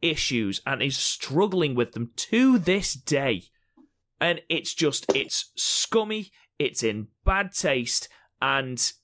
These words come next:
I hate it. Are you telling me that there is no other way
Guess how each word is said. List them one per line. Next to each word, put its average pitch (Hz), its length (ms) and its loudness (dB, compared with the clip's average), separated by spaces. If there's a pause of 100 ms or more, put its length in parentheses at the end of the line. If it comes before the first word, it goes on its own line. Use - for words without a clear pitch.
(200)
I 135 160 0
hate - 480 -4
it. - 180 -8
Are 156 60 2
you 214 180 2
telling 220 400 0
me 95 380 0 (340)
that 143 160 2
there 143 200 2
is 139 200 4
no 196 500 4
other 180 300 2
way 117 580 0